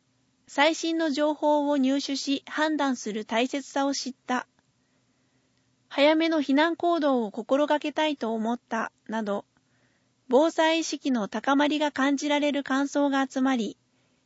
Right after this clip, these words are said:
実りある勉強会となりました。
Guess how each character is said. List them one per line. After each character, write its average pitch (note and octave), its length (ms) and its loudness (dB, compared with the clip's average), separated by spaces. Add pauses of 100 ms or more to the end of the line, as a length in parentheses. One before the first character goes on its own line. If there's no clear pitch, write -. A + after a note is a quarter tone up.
(140)
実 C4 260 4
り D#4 140 0
あ D#4+ 80 2
る C4+ 160 0
勉 A#3+ 240 0
強 D#4+ 220 -2
会 B3 240 -2
と G3+ 120 -8
な G3 120 -2
り G#3 120 -4
ま G3+ 120 -4
し - 120 -8
た。 - 220 -10